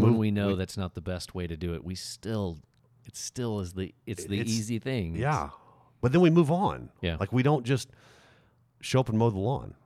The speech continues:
Speaker 1: or, or we don't just tell 'em, "Hey, I know you got pickup of kids today. I'm,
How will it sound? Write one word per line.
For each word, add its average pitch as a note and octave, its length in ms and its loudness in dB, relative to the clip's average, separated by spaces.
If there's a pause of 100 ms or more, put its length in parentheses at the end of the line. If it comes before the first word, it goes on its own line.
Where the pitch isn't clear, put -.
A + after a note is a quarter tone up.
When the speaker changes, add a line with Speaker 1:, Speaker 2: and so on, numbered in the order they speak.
(320)
Speaker 1:
or, E2 420 0 (280)
or F2+ 80 4
we G2+ 120 4
don't A#2+ 220 2
just G#2+ 180 -4
tell A2 220 0
'em, D#2 160 0 (140)
"Hey, G2+ 340 -2 (320)
I E2+ 60 -4
know F#2 80 2
you G2 120 2
got E2 180 -4
pickup E2+ 300 -6
of C#2+ 140 -14
kids G2 280 -4
today. C#2 200 -6
I'm, D2+ 200 -8